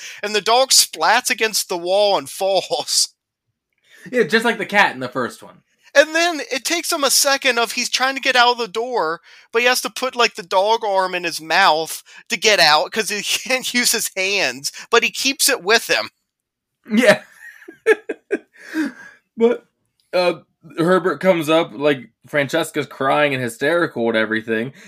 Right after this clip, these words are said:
Speaker 2: and Herbert just takes the dog downstairs, and I guess things calm down. This has to be hours later, 'cause Dan and Francesca are on the sleep. Wow, I can't talk today. <laughs> Dan and Francesca are asleep on the couch,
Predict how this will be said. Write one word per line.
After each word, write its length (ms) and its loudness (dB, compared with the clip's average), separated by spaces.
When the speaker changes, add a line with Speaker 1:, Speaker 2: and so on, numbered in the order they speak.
Speaker 2:
and 280 0
Herbert 340 0
just 180 -8
takes 220 0
the 80 -4
dog 320 2
downstairs, 840 -2
and 240 -6
I 100 0
guess 260 0
things 280 -8
calm 340 -4
down. 300 0
This 120 -6
has 180 0
to 60 -8
be 100 2
hours 340 2
later, 340 -2
'cause 220 -6
Dan 220 0
and 120 -2
Francesca 800 -4
are 140 4
on 100 -4
the 60 -6
sleep. 440 -2
Wow, 320 -4
I 80 2
can't 280 -10
talk 240 -4
today. 260 -14
<laughs> 120 -8
Dan 280 4
and 80 -2
Francesca 600 -4
are 120 0
asleep 360 -6
on 120 -6
the 80 -8
couch, 420 -2